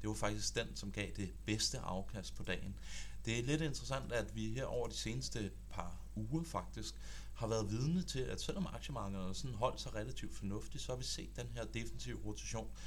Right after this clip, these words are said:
Så det virker som om, at der er altså nogle aktieinvestorer inde i markedet, som ligger og roterer,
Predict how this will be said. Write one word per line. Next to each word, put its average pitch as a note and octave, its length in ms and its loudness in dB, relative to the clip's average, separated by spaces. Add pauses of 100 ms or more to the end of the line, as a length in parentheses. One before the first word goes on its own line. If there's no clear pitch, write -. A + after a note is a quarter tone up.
(180)
Så - 120 0
det A#2 100 2
virker D3+ 200 8
som D#3 160 4
om, C3 180 4
at G#2 280 2
der F#2 60 4
er C3 300 6
altså B2+ 200 2
nogle A#2+ 240 4
aktieinvestorer G#2+ 920 2
inde C#3 200 2
i C#3+ 40 2
markedet, G#2 500 -2
som G2+ 180 0
ligger A2 220 0
og G2 220 2
roterer, G#2 380 6